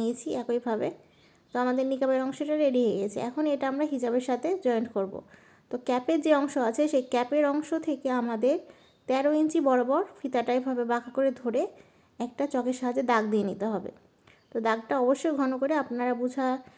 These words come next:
বুঝতে পারেন, এভাবে করেই কিন্তু দাগটা দিবেন, কারণ এই দাগের উপর দিয়েই আমাদের এই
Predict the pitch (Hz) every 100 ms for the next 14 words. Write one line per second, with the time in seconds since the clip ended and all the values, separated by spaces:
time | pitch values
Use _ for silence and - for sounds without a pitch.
0 | - _ 247 254 311 311 339 277 277 277
1 | 302 262 311 330 294 269 226 220 233 220
2 | 214 285 262 262 - 226 220 233 262 254
3 | 269 226 302 349 254 226 247 254 233